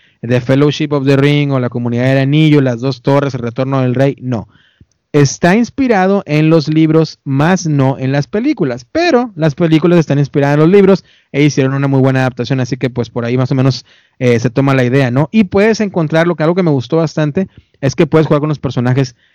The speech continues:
principales como Legolas, Aragorn o Bilbo, y ya en las expansiones que han salido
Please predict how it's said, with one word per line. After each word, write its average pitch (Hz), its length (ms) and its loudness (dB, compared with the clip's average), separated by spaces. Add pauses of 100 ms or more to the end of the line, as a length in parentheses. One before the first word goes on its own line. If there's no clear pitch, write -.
(160)
principales 156 720 2
como 127 240 0
Legolas, 160 640 0
Aragorn 143 720 -2
o 135 260 2
Bilbo, 160 460 -2 (400)
y 135 180 -4
ya 139 120 4
en 160 60 4
las 190 100 2
expansiones 196 540 -2
que 156 120 -4
han 139 120 0
salido 175 540 2